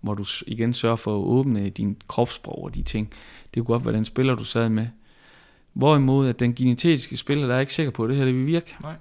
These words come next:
Speaker 2: Hva-, hvordan vil du håndtere ham
Speaker 1: Jamen,
Speaker 2: så?
Speaker 1: der kunne godt være, at vi gik en tur i stedet for.
Speaker 2: Ja.
Speaker 1: Hvor vi snakkede om det. Øh, og, og jeg har oplevet det flere gange, at sidde med, med en spiller, som,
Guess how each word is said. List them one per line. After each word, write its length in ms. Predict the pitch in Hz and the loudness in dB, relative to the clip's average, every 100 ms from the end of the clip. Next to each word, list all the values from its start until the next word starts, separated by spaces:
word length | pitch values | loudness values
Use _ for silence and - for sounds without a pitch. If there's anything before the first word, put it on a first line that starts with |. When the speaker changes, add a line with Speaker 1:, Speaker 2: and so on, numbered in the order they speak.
| - _ - - - - _ _ - | -20 _ -20 -20 -20 -20 _ _ -6
Speaker 2:
Hva-, 140 | 160 | 0
hvordan 260 | 202 180 196 | 2 4 4
vil 80 | 196 | 4
du 60 | |
håndtere 400 | 135 143 180 131 110 - | 0 -2 -2 -4 -6 -12
ham 300 | - 151 185 202 | -4 -4 -4 -2
Speaker 1:
Jamen, 120 | 127 | 0
Speaker 2:
så? 100 | 127 | 2
Speaker 1:
der 40 | |
kunne 80 | 135 | 2
godt 80 | 139 | 4
være, 60 | 139 | 4
at 60 | |
vi 60 | 135 | 2
gik 200 | 123 143 | 0 0
en 80 | 135 | 0
tur 220 | - 160 | 2 2
i 40 | |
stedet 220 | 107 110 113 | 2 -2 -2
for. 160 | 110 - - | -6 -8 -8
Speaker 2:
Ja. 120 | 202 - - - - - - _ _ _ _ | -10 -10 -18 -20 -20 -20 -20 _ _ _ _
Speaker 1:
Hvor 140 | - 120 | -2 -2
vi 80 | |
snakkede 380 | 117 123 123 117 | 0 0 2 2
om 140 | 107 117 | 0 -2
det. 100 | 110 _ _ _ _ - _ - - - - - | -6 _ _ _ _ -20 _ -20 -20 -20 -20 -4
Øh, 360 | 120 113 113 117 | 2 2 2 -2
og, 280 | - 120 - | 0 0 2
og 340 | 117 113 113 | 2 2 2
jeg 140 | 117 123 | 2 4
har 80 | 127 | 6
oplevet 460 | 139 135 123 117 | 4 4 2 2
det 160 | 110 107 | -4 -2
flere 220 | 156 156 | 2 4
gange, 340 | 127 127 131 | 4 4 2
at 80 | 113 | 0
sidde 220 | - 139 | 2 4
med, 340 | 135 117 107 107 | 4 4 2 0
med 140 | 113 | 0
en 100 | 110 | 0
spiller, 340 | 104 131 139 135 | 0 2 2 2
som, 560 | - 113 104 - - | -2 -4 -4 -6 -12